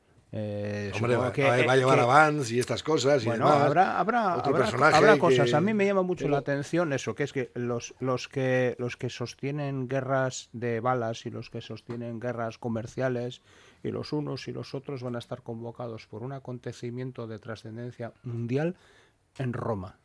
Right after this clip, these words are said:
Speaker 1: hoy, mañana y pasado.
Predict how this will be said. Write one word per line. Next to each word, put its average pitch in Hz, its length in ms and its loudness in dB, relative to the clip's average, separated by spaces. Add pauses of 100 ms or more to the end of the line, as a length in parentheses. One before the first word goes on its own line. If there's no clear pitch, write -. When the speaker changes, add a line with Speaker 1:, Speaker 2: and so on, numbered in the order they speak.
(560)
Speaker 1:
hoy, 113 260 -2 (560)
mañana 113 520 -8 (500)
y 117 80 -8
pasado. 104 480 -10